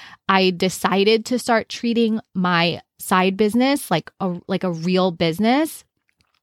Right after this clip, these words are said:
and not just a side business, because I decided I wanted to have a bigger impact more than I ever could working for someone else.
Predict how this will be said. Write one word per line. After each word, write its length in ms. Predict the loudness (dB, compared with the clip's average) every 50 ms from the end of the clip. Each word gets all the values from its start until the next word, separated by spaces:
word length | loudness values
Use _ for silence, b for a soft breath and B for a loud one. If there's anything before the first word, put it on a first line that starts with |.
| _ _ -2
and 260 | 0 2 2 2 2
not 200 | 2 0 0 -2
just 180 | -4 -8 -6 -6
a 60 | -8
side 280 | -4 -2 -2 0 0 0
business, 380 | -2 -2 0 0 0 0 0
because 440 | -2 -8 -6 -2 0 0 0 -2 -4 B B B B B B B _ _
I 100 | 2 4
decided 440 | 4 2 0 2 2 2 4 4 2
I 120 | 2 2
wanted 260 | 2 2 2 2 2 2
to 60 | 2
have 220 | 2 2 0 0
a 80 | 0 -2
bigger 460 | -2 -2 -2 0 0 0 -2 -2 -4 _ _ _
impact 720 | -2 -2 -2 -2 -4 -2 0 2 2 2 0 -2 _ -16 -20 _ -2
more 460 | 0 2 2 2 4 4 4 2 2
than 120 | 2 0
I 100 | -2 -2 -2
ever 200 | -2 -2 -2 -4
could 180 | -4 -6 -6 -6
working 280 | -6 -6 -6 -8 -8
for 140 | -8 -8 -8
someone 360 | -8 -8 -8 -8 -8 -8 -10 -10 -4 -2
else. 260 | 0 0 0 0